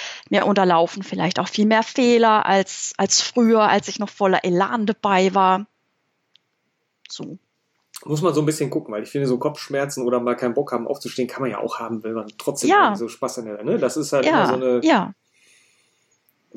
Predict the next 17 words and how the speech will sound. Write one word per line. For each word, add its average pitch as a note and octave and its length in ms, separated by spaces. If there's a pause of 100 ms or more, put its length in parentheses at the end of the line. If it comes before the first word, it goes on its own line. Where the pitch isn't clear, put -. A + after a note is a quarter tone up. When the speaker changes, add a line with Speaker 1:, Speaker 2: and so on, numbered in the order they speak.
(320)
Speaker 1:
D-, A3 160
das A#3 260
ist B3+ 120
ja G#3+ 80
der C4 120
Unterschied. C#4+ 480
Ist's - 360
mal, F#3 500
ist's - 240
temporär, F#3+ 800
weil A3 160
vielleicht F#3+ 340
jetzt - 160
grad - 220
wirklich F#3+ 300
alles F3+ 280
Mögliche, F#3 540